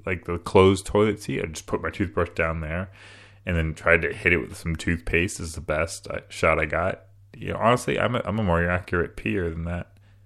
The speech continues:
Anyway, and then you gotta pick it up, brush your teeth, go through all that business, put your toothbrush away, and then you've gotta clean up the toothpaste that's now on the back of the toilet seat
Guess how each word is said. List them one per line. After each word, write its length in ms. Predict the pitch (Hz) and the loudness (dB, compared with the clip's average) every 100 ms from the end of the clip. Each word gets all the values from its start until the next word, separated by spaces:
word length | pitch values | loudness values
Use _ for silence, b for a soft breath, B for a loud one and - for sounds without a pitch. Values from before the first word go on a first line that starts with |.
| b b b - - - b b - | b b b -20 -20 -20 b b -2
Anyway, 340 | 107 85 80 - b b - - | 0 0 -4 -10 b b -20 -2
and 260 | 95 92 98 | 2 8 8
then 140 | 107 | 10
you 100 | 107 | 10
gotta 180 | 98 90 | 8 6
pick 140 | 90 | 0
it 80 | 85 | 2
up, 220 | 82 - - b b b b - - - - - - | 2 -2 -14 b b b b -20 -20 -20 -20 -18 2
brush 240 | 101 87 101 | 6 6 6
your 100 | 87 | 0
teeth, 360 | 87 82 80 - - - - - - - - - - - | 0 0 -2 -10 -20 -20 -20 -20 -20 -20 -20 -20 -20 -4
go 160 | 101 90 | 0 2
through 200 | 104 92 | 6 8
all 140 | 87 | 8
that 160 | 87 82 | 6 4
business, 560 | 80 80 80 78 - - - - - - - - - - | 2 0 -4 -6 -12 -18 -20 -20 -20 -20 -20 -20 -14 -4
put 100 | 98 | -2
your 100 | 90 | 0
toothbrush 400 | 98 92 82 - | -2 2 2 2
away, 240 | 82 80 92 | 0 0 -2
and 100 | 101 | -2
then 100 | 127 | 0
you've 100 | 127 | 4
gotta 160 | 107 | 4
clean 220 | - 117 | 4 -4
up 100 | 104 | -4
the 60 | - | -6
toothpaste 460 | - 165 120 95 87 | -4 2 6 6 4
that's 160 | 85 | -2
now 160 | 101 110 | 2 4
on 140 | 98 | 2
the 80 | 87 | 6
back 200 | 92 - | 4 4
of 60 | 82 | 2
the 60 | |
toilet 420 | - 143 113 87 | 6 6 6 2
seat 380 | - 85 82 - | -4 -4 -4 -8